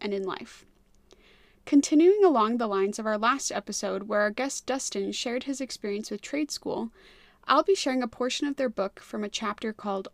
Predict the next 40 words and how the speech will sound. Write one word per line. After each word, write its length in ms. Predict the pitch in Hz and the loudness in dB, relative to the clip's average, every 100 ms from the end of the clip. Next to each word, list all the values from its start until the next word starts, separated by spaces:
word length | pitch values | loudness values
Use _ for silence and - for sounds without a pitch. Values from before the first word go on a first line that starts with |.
| - | -6
Alternative 720 | 214 - 262 269 277 269 - | -4 -4 -2 0 -2 -4 -6
Routes. 480 | - - - - - _ _ _ _ _ _ _ _ _ _ _ _ _ _ _ _ _ | -6 -6 -8 -14 -16 _ _ _ _ _ _ _ _ _ _ _ _ _ _ _ _ _
Quote, 340 | - 240 101 - _ _ _ _ _ _ _ | 0 2 2 -2 _ _ _ _ _ _ _
"One 200 | 240 277 | 2 4
of 140 | 453 - | 4 4
the 100 | 285 | 4
major 400 | 240 233 262 254 | 6 4 0 -2
challenges 640 | - 214 208 208 196 190 | 0 2 2 2 -4 -6
keeping 420 | - 233 226 233 | -6 -4 0 2
young 200 | 208 208 | 2 2
people 300 | 220 233 208 | 0 -2 -4
from 220 | 202 208 202 | -4 -4 -2
developing 520 | 202 202 214 240 220 | 0 0 0 -2 -2
a 60 | |
healthy 380 | 196 233 233 262 | -2 -4 -2 -4
sense 320 | 233 226 214 | -4 -4 -4
of 100 | 214 | -8
control 540 | - 208 - 196 - 220 - - - - - | -6 -6 -4 -6 -6 -10 -16 -20 -20 -18 -6
is 120 | 240 | 0
their 180 | 226 240 | 4 4
narrow 400 | 233 247 294 320 | 4 4 4 4
and 160 | - 240 | 2 0
distorted 480 | 240 - 240 269 | -2 0 0 0
views 440 | 240 214 190 202 - | -2 -2 -2 -4 -6
of 200 | - 214 | -6 -4
the 140 | 220 | -4
adult 400 | 214 208 214 370 | -4 -2 -4 -4
world 300 | 208 196 208 - | -4 -4 -6 -6
and 160 | 220 214 | -2 -2
what 100 | 240 | -2
it 140 | 302 | -4
takes 320 | - 254 - - | -4 -6 -4 -4
to 80 | |
be 140 | 220 214 | -4 -4
successful 720 | - 226 - 202 - 202 214 | -4 -6 -6 -6 -4 -4 -4
and 160 | - 208 | -4 -6
have 340 | 196 190 202 | -4 -4 -4
a 60 | - | -8
satisfying 640 | - - 214 - - 220 | -8 -6 -8 -6 -4 -2
life. 400 | 226 269 - - | 0 -2 -2 -10